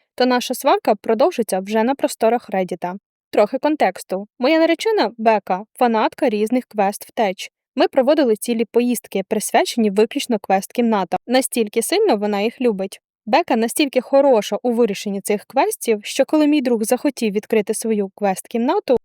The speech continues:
то фактично найняв мою наречену, щоб вона його консультувала, і його бізнес став дуже успішним. Так ось, цей мій друг недавно відкрив фургон для втечі,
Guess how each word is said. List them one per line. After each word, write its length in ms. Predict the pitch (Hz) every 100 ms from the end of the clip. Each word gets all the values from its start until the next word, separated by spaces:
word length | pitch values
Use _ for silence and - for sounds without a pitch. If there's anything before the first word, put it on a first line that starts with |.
| _
то 120 | 262
фактично 580 | 254 254 - 370 - 233
найняв 400 | 226 226 269 381
мою 200 | 254 214
наречену, 640 | 208 208 - 302 339 202 -
щоб 240 | - 214
вона 200 | 220 277
його 180 | 320 208
консультувала, 840 | 214 208 226 - 226 196 190 196 -
і 80 | 254
його 200 | 226 208
бізнес 400 | 196 339 294 214
став 240 | - 196 196
дуже 320 | 220 208 196
успішним. 640 | 226 240 - 202 - 185 190 _ _ _
Так 220 | 349 -
ось, 300 | 214 202 - _ _
цей 180 | - 320
мій 140 | 330 311
друг 180 | 427 466
недавно 380 | 285 226 359 392
відкрив 360 | 220 - 247 247 _ -
фургон 560 | 285 254 214 247 381 277
для 140 | 254
втечі, 640 | 285 - 220 196 - 196